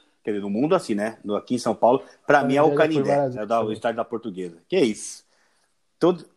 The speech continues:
Speaker 1: caralho, então, pra mim é o melhor campo, tem pequenininho, você vê o bagulho de perto, você vê o cara lá do outro lado,
Speaker 2: Tem que ir
Speaker 1: lá,
Speaker 2: pra Vila.
Speaker 1: xingando, e você
Speaker 2: Tem que ir
Speaker 1: escuta,
Speaker 2: pra
Speaker 1: é
Speaker 2: Vila
Speaker 1: muito da hora.
Speaker 2: Belmiro, então,
Speaker 1: Depois
Speaker 2: cara.
Speaker 1: do Parque Antártico.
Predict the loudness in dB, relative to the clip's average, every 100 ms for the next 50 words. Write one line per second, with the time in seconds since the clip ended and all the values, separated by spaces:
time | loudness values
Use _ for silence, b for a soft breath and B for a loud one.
0 | _ _ _ _ -20 0 2 4 4 2
1 | -2 -4 -4 -2 -2 -2 -4 -4 -4 -4
2 | -6 -8 -8 -8 -10 _ -10 -6 -4 -2
3 | -2 -4 -2 -2 0 -2 -4 -10 -2 2
4 | 4 2 0 -2 -2 b b _ -2 0
5 | 2 2 2 2 4 4 4 2 -2 -4
6 | 2 4 4 2 0 2 4 4 4 6
7 | 6 6 4 -2 -6 -6 -6 -6 -8 -2
8 | 0 0 4 4 8 6 8 8 8 6
9 | 2 2 0 0 2 0 2 0 0 0
10 | -4 -2 -2 -4 -14